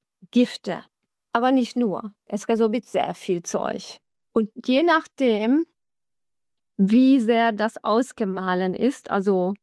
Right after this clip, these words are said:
wie von Teilchengröße abhängig, geht das in die Zellen rein. Und wir wissen nicht, wo sie landen, diese Dinge. Also es kann bis zu mit-, bis zu den Mitochondrien gehen.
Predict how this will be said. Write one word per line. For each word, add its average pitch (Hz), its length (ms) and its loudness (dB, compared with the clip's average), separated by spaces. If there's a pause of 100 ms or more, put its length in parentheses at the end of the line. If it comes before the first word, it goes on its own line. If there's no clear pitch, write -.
(1080)
wie 196 420 0
von - 240 -2
Teilchengröße 240 760 -2
abhängig, 247 560 -2
geht 226 200 2
das 233 240 -4 (100)
in 262 140 4
die 254 120 -2
Zellen 190 520 0
rein. 196 460 0 (720)
Und 208 80 4
wir 247 160 4
wissen 311 320 2
nicht, 339 240 2
wo 302 180 2
sie 359 160 4
landen, 339 720 0 (260)
diese 208 280 0
Dinge. 190 380 -4 (300)
Also 226 360 0 (160)
es - 160 -8
kann 285 380 -2
bis 262 420 -4
zu 277 200 -2
mit-, 262 300 0
bis 254 180 0
zu 269 120 0
den 247 140 0
Mitochondrien 220 760 -2
gehen. 202 400 -8